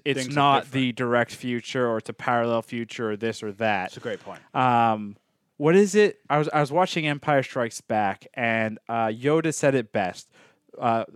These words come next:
Speaker 1: "The future is always in motion. Uncertain of the future, we cannot be." Something like that.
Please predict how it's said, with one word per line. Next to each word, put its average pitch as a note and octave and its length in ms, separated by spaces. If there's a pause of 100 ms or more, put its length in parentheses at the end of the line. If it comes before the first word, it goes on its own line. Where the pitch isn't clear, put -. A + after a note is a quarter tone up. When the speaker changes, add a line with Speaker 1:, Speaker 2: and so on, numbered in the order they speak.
Speaker 1:
"The B2 80
future F3+ 640
is C3 140
always B2+ 360
in A#2+ 160
motion. D#3+ 560 (800)
Uncertain C#3 500
of B2+ 120
the A#2 100
future, B2+ 600
we A#2+ 200
cannot G#2 400
be." A#2 320
Something D3 420
like F2+ 220
that. F2 220